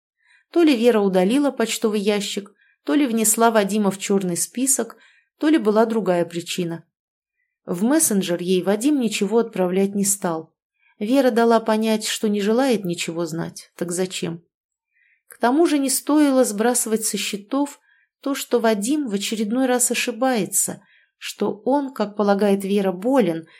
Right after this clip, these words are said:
и его мозг, буйное писательское воображение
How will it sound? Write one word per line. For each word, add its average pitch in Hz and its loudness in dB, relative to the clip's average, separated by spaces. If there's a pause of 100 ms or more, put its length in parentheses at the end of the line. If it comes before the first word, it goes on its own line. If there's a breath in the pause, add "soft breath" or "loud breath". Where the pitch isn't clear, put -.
(220 soft breath)
и 196 -4
его 190 2
мозг, 202 -4
буйное 208 0
писательское 196 0
воображение 190 0